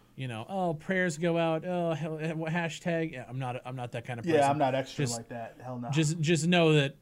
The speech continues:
Speaker 1: you know, i-, i-, if we see you out here talking and you're going through some shit, you know, we're thinking about you
Speaker 2: Yep.
Speaker 1: guys, and
Speaker 2: Uh,
Speaker 1: we,
Speaker 2: yep,
Speaker 1: we wanna make
Speaker 2: for
Speaker 1: sure
Speaker 2: sure.
Speaker 1: that
Speaker 2: Yes, sir.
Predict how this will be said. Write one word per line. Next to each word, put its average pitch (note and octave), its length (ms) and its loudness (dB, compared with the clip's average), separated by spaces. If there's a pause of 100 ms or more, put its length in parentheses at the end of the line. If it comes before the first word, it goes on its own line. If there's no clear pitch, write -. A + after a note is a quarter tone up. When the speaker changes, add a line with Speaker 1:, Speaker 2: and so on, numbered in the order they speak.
Speaker 1:
you D3 160 -4
know, A#2+ 200 -6 (680)
i-, C#3 40 -8
i-, C3+ 260 -8
if C3+ 380 -8
we C#3 120 0
see D#3+ 200 0
you D3+ 60 6
out C3+ 100 0
here B2+ 120 -2
talking B2+ 520 -2 (100)
and A#2 160 -10
you're A2+ 100 -6
going B2 200 -2
through B2 160 -6
some A2+ 140 -10
shit, A2+ 220 -8
you A#2+ 140 -10
know, A2+ 60 -8
we're B2 140 -6
thinking B2 260 -4
about G#2+ 220 -10
you C#3 60 -2
Speaker 2:
Yep. D#3+ 100 8
Speaker 1:
guys, E3+ 120 -4
and G#2+ 120 -14 (280)
Speaker 2:
Uh, C3 180 -4
Speaker 1:
we, B2+ 60 -4
Speaker 2:
yep, C3+ 180 0
Speaker 1:
we C3 60 -6
wanna B2+ 200 -6
make A#2+ 160 -6
Speaker 2:
for B2+ 60 -4
Speaker 1:
sure C3 120 -6
Speaker 2:
sure. B2+ 140 -2
Speaker 1:
that - 240 -10
Speaker 2:
Yes, A#2+ 240 -6
sir. A2+ 200 -8